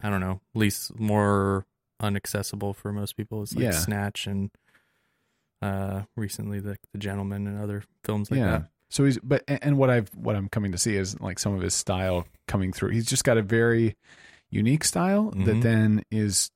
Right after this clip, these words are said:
Speaker 2: just imprinted on every film that he does.
Speaker 1: Yeah.
Speaker 2: And so it was, it's really interesting to see his style taken back to, like, Sherlock Holmes, right? Like, uh,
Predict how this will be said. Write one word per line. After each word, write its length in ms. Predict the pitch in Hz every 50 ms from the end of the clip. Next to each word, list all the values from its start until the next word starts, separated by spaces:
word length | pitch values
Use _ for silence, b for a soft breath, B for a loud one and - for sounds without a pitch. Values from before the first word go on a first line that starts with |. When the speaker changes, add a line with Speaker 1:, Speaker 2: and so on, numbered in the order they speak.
| _
Speaker 2:
just 200 | - 107 101 - _
imprinted 560 | - 113 107 104 98 - 98 95 - 101 101
on 180 | 98 92 92 92
every 180 | 92 87 90 85
film 240 | - 98 92 90 87
that 80 | 85
he 60 | 82 82
does. 380 | 71 - 50 50 - - - -
Speaker 1:
Yeah. 160 | - 90 87 95 - _ _ _ _ _ _
Speaker 2:
And 360 | 113 110 104 101 98 95 - - _ _ _ _ _ _ -
so 440 | - - 123 107 107 101 98 101 - _
it 140 | - 123 117
was, 180 | 110 113 95 104 - -
it's 180 | 113 101 -
really 240 | 107 117 139 147 123
interesting 340 | 107 101 - - - 123 123
to 60 | 117
see 160 | 107 - 101
his 160 | 98 101 90 -
style 320 | - 110 95 92 90 92
taken 380 | 90 - 87 - - 92 92 92
back 260 | 87 85 - - - -
to, 120 | - 98
like, 200 | 90 87 87 -
Sherlock 300 | - - 85 - - -
Holmes, 360 | - - - - - - - -
right? 280 | - - 82 104 -
Like, 380 | - - 76 71 - - - _ _ _ _ _ _ _ _ _ _ _ _ _ - -
uh, 520 | - 98 90 85 82 - - - - -